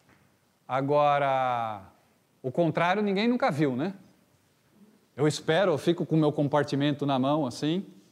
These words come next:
aí de repente o gás começa a vir, ele vem todo, fica de um lado, aí eu, up,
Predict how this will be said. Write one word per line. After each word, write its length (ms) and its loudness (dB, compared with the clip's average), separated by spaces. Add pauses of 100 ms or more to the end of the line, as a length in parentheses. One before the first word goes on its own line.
(580)
aí 140 -8
de 80 0
repente 380 0
o 40 2
gás 280 0
começa 420 0
a 40 2
vir, 320 2
ele 140 2
vem 200 2
todo, 440 4
fica 280 0
de 100 0
um 120 4
lado, 340 2
aí 80 2
eu, 240 2
up, 260 2